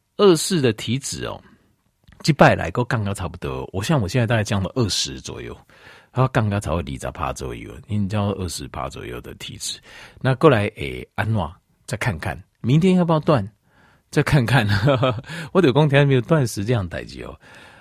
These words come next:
我，我那些朋友跟我揪嘛，我就跟他讲这个观念，我说吼，不行就停，不要勉强，这没在做业绩的呀。这我们这种东西是，我们是为了健康才断食。我昨看这断食的这几个资料，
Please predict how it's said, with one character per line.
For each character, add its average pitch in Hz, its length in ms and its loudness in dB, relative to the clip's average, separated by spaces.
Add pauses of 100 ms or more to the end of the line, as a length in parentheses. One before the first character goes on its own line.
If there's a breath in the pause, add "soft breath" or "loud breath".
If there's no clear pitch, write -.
(320 loud breath)
我， 113 400 -4
我 160 140 4
那 139 140 -2
些 156 120 6
朋 113 200 2
友 127 120 4
跟 87 120 -2
我 90 80 -4
揪 87 280 -4
嘛， 78 160 -6
我 104 120 0
就 85 120 -6
跟 92 160 -4
他 82 160 -6
讲 85 80 -4
这 78 120 -8
个 62 60 -10
观 67 260 -8
念， - 120 -14 (180)
我 92 120 -6
说 156 260 4
吼， 101 300 0
不 160 100 -2
行 78 300 -4
就 90 80 -4
停， 78 260 -10 (840)
不 - 120 2
要 160 60 6
勉 101 240 2
强， 95 300 -4
这 180 240 2
没 107 300 2
在 143 80 6
做 139 240 6
业 73 240 -4
绩 71 160 -4
的 67 100 -6
呀。 60 180 -8 (280 soft breath)
这 165 100 2
我 131 100 4
们 104 180 0
这 113 180 -2
种 107 100 0
东 117 160 0
西 120 160 -2
是， 117 280 -2
我 92 80 -6
们 104 100 -2
是 127 80 4
为 127 80 6
了 90 100 0
健 80 260 0
康 71 320 -6
才 - 140 -10
断 73 240 -8
食。 - 260 -6 (520 loud breath)
我 185 160 4
昨 123 200 -2 (360)
看 120 260 0
这 110 200 -4
断 117 260 0
食 80 180 -6
的 67 160 -6
这 82 180 -6
几 80 120 -8
个 95 100 -2
资 80 180 -10
料， 65 320 -8